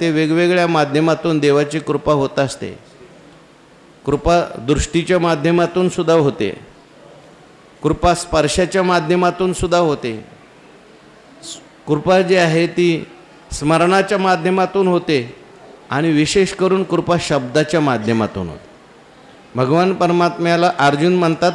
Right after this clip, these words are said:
की, "देवा, तुम्ही शब्द नाही उच्चारले आणि श-, कृपायुक्त शब्द असतील तर त्याचा परिणाम लगेच झाल्याशिवाय राहत नाही. काना वचनाचे भेटी,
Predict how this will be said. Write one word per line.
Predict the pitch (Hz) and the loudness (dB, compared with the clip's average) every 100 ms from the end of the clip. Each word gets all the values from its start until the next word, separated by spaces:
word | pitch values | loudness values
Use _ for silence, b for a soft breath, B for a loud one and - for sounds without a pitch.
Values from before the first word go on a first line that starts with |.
| - | 0
की, | 185 | 0
"देवा, | 160 165 185 | 2 4 2
तुम्ही | 185 175 185 180 | 2 2 2 2
शब्द | - 151 147 | 0 0 2
नाही | 196 202 214 | 2 4 4
उच्चारले | 196 175 170 143 113 101 - - - - - - - - - - | 4 4 2 2 0 -6 -10 -18 -20 -20 -20 -20 -20 -20 -20 -12
आणि | - 135 190 175 - - - | -4 0 0 -2 -8 -18 -6
श-, | 151 - - - | -6 -6 -10 -2
कृपायुक्त | 165 - 214 214 214 180 - 220 | -2 2 4 6 4 2 0 0
शब्द | 233 196 180 | 0 -2 2
असतील | 208 185 214 196 | 0 0 -2 -2
तर | 214 | -2
त्याचा | 190 196 202 | -2 -2 -2
परिणाम | 185 196 196 190 190 190 | -2 2 4 4 2 2
लगेच | 160 160 208 | 0 2 2
झाल्याशिवाय | 165 151 139 156 - 160 156 | 2 0 2 2 2 2 2
राहत | 131 110 - | 2 0 -4
नाही. | 95 85 - - - - - - - - - - - - | -10 -12 -20 -20 -20 -20 -20 -20 -20 -20 -20 -20 -20 -8
काना | 120 135 147 180 | 0 2 4 4
वचनाचे | 190 175 175 180 180 180 180 190 196 | 4 4 2 2 2 0 2 4 4
भेटी, | 165 139 - 185 135 107 | 4 2 2 2 2 -2